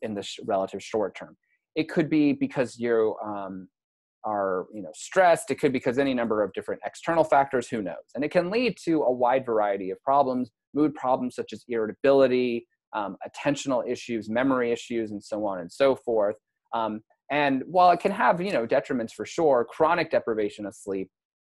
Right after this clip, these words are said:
um, missing out on sleep for a wide ver-, period of time, that can certainly be far more serious than being temporarily sleep deprived. Um, and to give you a sense, though, about sleep deprivation and its relationship to mood, um, I thought I'd show you just a little bit from this one study,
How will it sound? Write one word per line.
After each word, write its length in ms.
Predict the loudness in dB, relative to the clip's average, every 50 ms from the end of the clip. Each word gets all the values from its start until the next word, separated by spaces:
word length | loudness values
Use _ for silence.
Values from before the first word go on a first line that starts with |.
| -8 -6
um, 240 | -4 -4 -4 -2
missing 360 | -2 -2 -2 0 -2 -2 -2 0
out 100 | 0 0
on 140 | -2 -4
sleep 200 | -4 -6 -8 -8
for 140 | -6 -4 -4
a 60 | 0
wide 280 | 2 4 4 4 2 2
ver-, 200 | 0 -2 -4 -4 -4
period 240 | -6 -4 -2 -2 -2
of 80 | -4
time, 240 | -6 -8 -10 -6 -4
that 120 | -4 -2 -2
can 100 | -4 -4
certainly 380 | -2 -2 -2 -2 -4 -8 -8 -8
be 320 | -8 -8 -8 -8 -8 -8 -10 _ _ _
far 160 | 2 2 2
more 160 | 0 -2 -6 -6
serious 380 | -6 -6 -4 -4 -6 -8 -10 -10
than 240 | -12 -10 -12 -14 -14 _
being 260 | -12 -10 -10 -10 -12 -14 _
temporarily 460 | -16 -12 -8 -6 -6 -6 -6 -8 -10
sleep 240 | -12 -14 -14 -14 -14 _
deprived. 360 | -20 -20 -20 -20 -20 -20 _ _ _ _ _ _ _ _ _ _ _ _ _ _
Um, 340 | 2 4 4 4 2 0 -4 -8 _ _ _ _ _ _
and 220 | 0 2 2 2 2
to 100 | 0 0
give 220 | 2 2 2 4
you 160 | 4 4 2
a 80 | 2 2
sense, 440 | -2 -2 -2 -2 0 0 -2 -4 0
though, 200 | 2 2 4 2 2
about 340 | 2 2 2 2 2 0
sleep 180 | -2 -4 -2 0
deprivation 560 | 0 -2 0 0 0 0 0 0 -2 -4 -8
and 140 | -6 -4 -6
its 160 | -6 -6 -6
relationship 560 | -4 -4 -4 -4 -6 -8 -12 -8 -8 -8 -8 -8
to 100 | -8 -8
mood, 580 | -6 -2 0 2 4 4 4 2 0 -2 -4 -10 _ _ _ -6
um, 200 | -6 -4 -4 -4
I 60 | -2
thought 160 | 2 4 4 4
I'd 120 | 4 2
show 160 | 0 -2 -2
you 120 | -2 -2 -2
just 180 | -4 -6 -6
a 20 | -4
little 220 | -2 -2 0 2
bit 180 | 2 0 0 -2
from 160 | -6 -4 -4
this 140 | -6 -6 -6
one 220 | -4 -4 -4 -4
study, 560 | -6 -4 -2 -2 -2 0 -2 -6 -8 -10 -14